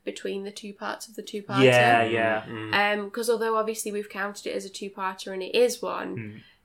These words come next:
Speaker 1: it does feel like a significant jump. And I also like how they use that opportunity to have fun with showing even more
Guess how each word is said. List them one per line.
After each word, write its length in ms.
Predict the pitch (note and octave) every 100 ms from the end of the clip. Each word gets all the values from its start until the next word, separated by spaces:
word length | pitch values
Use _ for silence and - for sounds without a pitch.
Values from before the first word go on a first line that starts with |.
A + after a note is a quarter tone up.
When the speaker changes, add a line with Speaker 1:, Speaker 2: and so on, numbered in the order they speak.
| _
Speaker 1:
it 200 | - -
does 260 | A3 G#3 G#3
feel 400 | - G#3 G3 F#3+
like 440 | F#3+ F#3+ - - -
a 80 | G3+
significant 720 | G#3 G3 G3+ - - G3 G3+
jump. 320 | F#3+ B3 - _ - - - _ _
And 160 | G#3 G#3
I 120 | G#3
also 540 | G#3 G#3+ G#3 F#3+ F#3 _ _ F#3+
like 300 | F#3+ F#3 F#3
how 120 | G3
they 80 | F#3+
use 260 | F#3 F#3+
that 120 | - G#3
opportunity 460 | G3+ - G3 F#3+
to 100 | F#3
have 160 | G3 F#3
fun 260 | - F#3+ F#3
with 160 | F#3+
showing 300 | - F#3+ F#3+
even 220 | F#3+ F#3+ F#3+
more 500 | F#3 F#2 F#2 F#2+